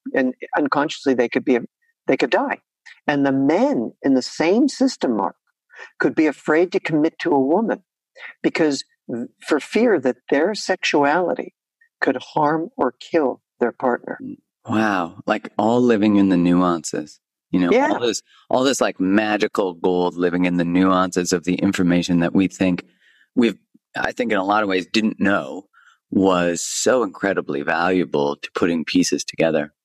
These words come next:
Speaker 2: I think for anyone listening, one, uh, thank you for your work. Thank you for coming
Speaker 1: You're
Speaker 2: on.
Speaker 1: so welcome. My
Speaker 2: I
Speaker 1: pleasure.
Speaker 2: It's been, I've been sitting here just with,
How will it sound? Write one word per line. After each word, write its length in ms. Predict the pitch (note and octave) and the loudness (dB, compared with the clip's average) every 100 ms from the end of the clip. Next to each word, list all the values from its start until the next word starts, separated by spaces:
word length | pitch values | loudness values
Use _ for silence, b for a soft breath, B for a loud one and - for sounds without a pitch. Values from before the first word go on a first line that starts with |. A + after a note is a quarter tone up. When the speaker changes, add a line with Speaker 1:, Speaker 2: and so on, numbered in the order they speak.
| _ _ _ - | _ _ _ -8
Speaker 2:
I 60 | F#2+ | -4
think 220 | B2+ A#2 | -4 -2
for 180 | A2 - | -2 -2
anyone 460 | F#2+ G2 F#2+ F2+ E2+ | -2 0 0 0 -2
listening, 500 | F2+ - C#2 D#2+ - _ _ _ - | -2 -2 -2 -2 -8 _ _ _ 0
one, 580 | G2 G2 F2+ F2 E2+ - - | 2 2 2 0 -2 -4 -4
uh, 340 | E2 D#2+ D2+ - _ _ _ _ _ _ - | -2 0 -2 -6 _ _ _ _ _ _ -4
thank 280 | G2+ G2+ | -2 0
you 80 | F#2 | -2
for 120 | - | -2
your 100 | E2 | -2
work. 240 | D#2 E2+ - | 0 -2 -2
Thank 160 | F2 E2 | -6 -6
you 60 | D#2+ | -4
for 100 | D#2+ | -4
coming 300 | E2 D2+ D#2+ | -2 -2 -2
Speaker 1:
You're 100 | D2+ | 0
Speaker 2:
on. 60 | |
Speaker 1:
so 140 | D#2 B2 | 0 2
welcome. 440 | A#2 G2 - G2 | 2 -2 -4 -4
My 80 | F#2+ | -4
Speaker 2:
I 120 | - | -4
Speaker 1:
pleasure. 500 | - G2 F#2 - - _ - | -6 -6 -6 -6 -8 _ -6
Speaker 2:
It's 200 | G#2+ - | -6 -4
been, 460 | - G#2 F#2 - - | -4 -2 -4 -6 -4
I've 140 | A#2+ | -4
been 180 | B2+ C3+ | -2 -2
sitting 260 | A#2+ A2+ G#2+ | 0 0 2
here 140 | G2+ | 2
just 220 | F2+ F2 | 0 0
with, 140 | E2 | 0